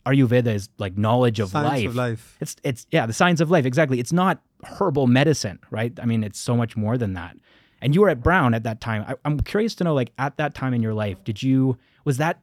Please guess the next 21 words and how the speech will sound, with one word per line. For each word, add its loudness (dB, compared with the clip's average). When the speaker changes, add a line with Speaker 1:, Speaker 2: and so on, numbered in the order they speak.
Speaker 1:
an 0
eye-opening 0
experience, -4
realizing -2
that -4
there -4
were -6
all -6
these -6
people -8
in -2
this -2
part -2
of -4
the -4
world -4
that -6
had -8
no 0
idea -4
what -8